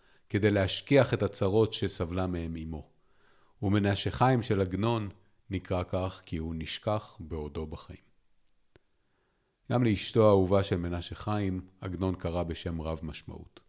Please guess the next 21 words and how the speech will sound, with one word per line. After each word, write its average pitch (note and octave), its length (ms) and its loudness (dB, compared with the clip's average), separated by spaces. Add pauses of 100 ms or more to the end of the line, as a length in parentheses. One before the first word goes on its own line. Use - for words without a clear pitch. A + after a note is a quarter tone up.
(1400)
בספר C3+ 380 2
משלי A2 580 2
מדמים F#2 520 0
אישה A#2+ 540 0 (200)
לעטרה. F2+ 600 -4 (600)
הפ-, - 1400 -12 (200)
הפסוק F#2 520 -4
הוא, G2 260 2 (420)
"אשת A2 340 2
חיל A#2+ 460 2 (100)
עטרת G2+ 560 0
בעלה". D#2+ 400 -6 (640)
אישה A2 240 4
טובה G#2+ 280 4
היא C3+ 120 4
כמו G2+ 300 -2
כתר C#3 480 2 (100)
על E2 140 -6
ראשו E2+ 280 -2
של E2+ 200 -6
בעלה. D#2+ 360 -12